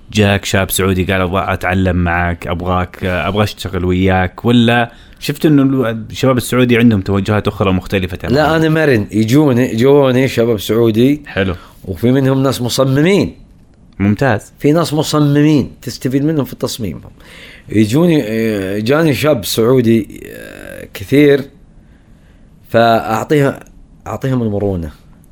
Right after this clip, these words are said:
Speaker 2: أقول: "احضر على كيفك. يوم اللي تقدر تحضر، احضر. يوم اللي ما تقدر تحضر، بس ارسل لي على الواتساب. ارسل لي على الواتساب.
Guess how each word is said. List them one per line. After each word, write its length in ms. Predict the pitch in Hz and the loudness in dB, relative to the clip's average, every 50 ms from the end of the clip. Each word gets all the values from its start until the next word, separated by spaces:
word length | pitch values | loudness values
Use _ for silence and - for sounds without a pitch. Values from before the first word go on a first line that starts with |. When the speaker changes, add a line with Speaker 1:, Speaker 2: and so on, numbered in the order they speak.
| - - - - - | -20 -20 -20 -8 -8
Speaker 2:
أقول: 240 | 143 147 175 196 - | -4 -4 -4 -4 -4
"احضر 380 | - - - - 165 196 - | -8 -12 -12 -8 -8 -8 -6
على 200 | 151 160 151 92 | -4 -4 -4 -4
كيفك. 360 | - - - - - - - - - - - - - - - - - - - - - - - - - - - - - - - - - - - - - - - - - - - - | -4 -8 -14 -18 -20 -20 -20 -20 -20 -20 -20 -20 -20 -20 -20 -20 -20 -20 -20 -20 -20 -20 -20 -20 -20 -20 -20 -20 -20 -20 -20 -20 -20 -20 -20 -20 -20 -20 -20 -20 -20 -20 -8 -2
يوم 240 | 107 131 160 170 180 | 2 2 4 4 4
اللي 120 | 180 170 | 2 2
تقدر 300 | 143 160 143 147 160 135 | 0 -2 0 2 0 0
تحضر، 400 | 123 - - 147 160 160 170 104 | 0 -4 -2 -2 -2 0 0 -4
احضر. 300 | 85 - - - 98 95 | -4 -6 -6 -6 -4 0
يوم 180 | 107 123 135 151 | 0 0 0 0
اللي 120 | 156 160 | -2 -2
ما 80 | 147 143 | -2 -2
تقدر 260 | 135 131 120 131 127 | -4 -2 0 -2 -2
تحضر، 380 | 127 - - 135 151 170 160 | -2 -4 -6 -4 -4 -4 -6
بس 300 | 165 139 135 - - - - | -4 -4 -6 -4 -6 -8 -8
ارسل 240 | - 127 - - 143 | -8 -8 -6 -4 -2
لي 80 | 123 110 | -2 0
على 100 | 110 113 | 0 0
الواتساب. 380 | 107 95 87 - - - - - - - - - - - - - - - - - - - - - - - - - - - - - - 196 | -2 -2 -4 -8 -12 -16 -16 -20 -20 -20 -20 -20 -20 -20 -20 -20 -20 -20 -20 -20 -20 -20 -20 -20 -20 -20 -20 -20 -20 -20 -20 -14 -10 -8
ارسل 260 | 185 175 - 262 285 | -6 -4 -2 0 0
لي 80 | 240 | 2
على 120 | 185 208 254 | 2 2 2
الواتساب. 340 | 247 185 180 - - - | 2 0 -2 -4 -10 -12